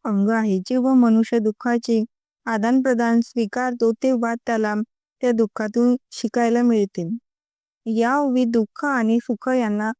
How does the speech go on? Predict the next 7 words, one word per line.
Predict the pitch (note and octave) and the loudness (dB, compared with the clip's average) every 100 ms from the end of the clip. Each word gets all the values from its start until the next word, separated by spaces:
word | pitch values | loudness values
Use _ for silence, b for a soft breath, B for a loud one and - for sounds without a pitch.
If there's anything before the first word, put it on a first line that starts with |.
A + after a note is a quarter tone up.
| _ _ _ - | _ _ _ -4
समान | A3 A#3+ C4 | -2 0 2
दर्जा | A#3 G#3 G#3 A#3+ - _ _ | 2 2 0 -4 -6 _ _
दिला | G#3+ G#3 G#3+ | -2 0 0
आहे. | A3+ G#3 F#3 G#3 | -2 -4 -4 -2
यामुळे | A3+ B3 B3 B3+ | 0 2 4 4
व्यक्ती | A#3+ A#3 A#3+ A3 | 2 0 -2 -2
जीवनातील | A3 G#3 A3 A#3+ A#3+ A#3 | 0 2 2 0 0 0